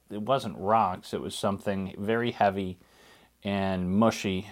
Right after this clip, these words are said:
as they, they said, and, uh, one of them looked inside a bag and saw a torso with a belly button.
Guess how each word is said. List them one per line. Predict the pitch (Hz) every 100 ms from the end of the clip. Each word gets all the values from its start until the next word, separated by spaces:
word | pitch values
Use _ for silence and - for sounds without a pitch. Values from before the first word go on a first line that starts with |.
| -
as | 98 90
they, | 90 90
they | - 92
said, | - 101 95 92 -
and, | 101 98 95 92
uh, | 92 90 -
one | 71 104 117
of | 110
them | 110 107
looked | 117 -
inside | 110 - 156 165
a | 139
bag | 139 135 131 127 - _ _ _ - - _ -
and | 113 110
saw | 120 101
a |
torso | 95 - 127 117 - 110 101 - _ _ _ -
with | 107 101
a | 90
belly | 85 107 98 87
button. | 80 - 87